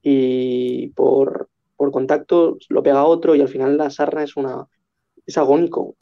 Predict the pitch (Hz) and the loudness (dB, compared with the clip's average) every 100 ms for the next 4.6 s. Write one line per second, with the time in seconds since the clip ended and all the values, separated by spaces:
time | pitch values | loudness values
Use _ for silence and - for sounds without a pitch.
0 | _ 139 143 - 135 131 135 139 - _ | _ -4 -2 2 4 4 2 -2 -8 _
1 | _ - _ _ _ _ _ 139 131 - | _ -20 _ _ _ _ _ -2 -2 0
2 | 147 156 - 143 135 135 135 135 - 139 | 0 0 -4 0 4 4 4 -2 -4 -4
3 | 131 151 139 147 139 135 139 151 139 139 | -2 -4 -2 -2 0 0 0 2 0 -2
4 | 143 143 143 135 131 135 | -2 0 2 2 0 -6